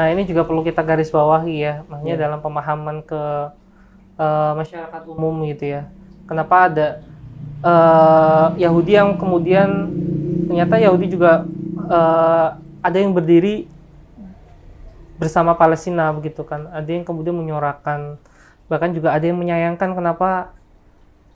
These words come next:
Speaker 1: eh, gerakan Zionis Israel itu seperti itu begitu.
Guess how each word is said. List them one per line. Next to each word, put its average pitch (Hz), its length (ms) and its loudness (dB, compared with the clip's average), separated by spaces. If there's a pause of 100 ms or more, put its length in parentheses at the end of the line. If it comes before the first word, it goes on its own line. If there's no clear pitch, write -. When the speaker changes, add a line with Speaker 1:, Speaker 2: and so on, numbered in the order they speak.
(160)
Speaker 1:
eh, 160 720 4
gerakan 165 400 4
Zionis 156 320 -2
Israel 156 400 -2
itu 190 540 -4 (1000)
seperti - 440 -4
itu 190 160 0
begitu. 147 360 -8